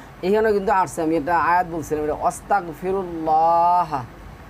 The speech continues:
ইন্নাল্লাহা গাফুরুর রাহিম। ওরা ইস্তাগফিরুল্লাহ, আস্তাগফিরুল্লাহ বলে, আস্তাগফিরুল্লাহ শব্দটা নাই, এটা তেয়াত্তর নম্বর সূরা বিশ নম্বর আয়াতের লাস্টের অংশে দেখবেন আল্লাহ বলছে, "তুমি তোমার রবের কাছে কি চাও?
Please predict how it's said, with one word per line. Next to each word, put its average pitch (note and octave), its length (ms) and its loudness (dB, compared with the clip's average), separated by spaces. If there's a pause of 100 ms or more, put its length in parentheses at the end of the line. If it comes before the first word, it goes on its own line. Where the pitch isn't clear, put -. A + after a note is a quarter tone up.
(140)
ইন্নাল্লাহা E3 560 0
গাফুরুর C#3 460 -2
রাহিম। A#2+ 380 -6
ওরা C#3+ 200 2
ইস্তাগফিরুল্লাহ, F#3 840 -2
আস্তাগফিরুল্লাহ F#3 640 -2
বলে, D#3+ 260 -2
আস্তাগফিরুল্লাহ E3 600 -6
শব্দটা E3+ 320 -2
নাই, D3 300 -2 (880)
এটা D3 120 -4
তেয়াত্তর F3 360 -2
নম্বর E3 260 -2
সূরা D#3+ 180 -2
বিশ D#3 240 -6
নম্বর D#3+ 200 0
আয়াতের D3+ 260 0
লাস্টের C#3+ 360 -4
অংশে E3 200 -6
দেখবেন D3+ 260 -2
আল্লাহ D3 240 0
বলছে, C#3+ 300 -8
"তুমি C#3 240 -4
তোমার C3+ 240 -4
রবের C#3 280 -4
কাছে B2+ 280 -12
কি B2+ 160 -14
চাও? D#3+ 180 -2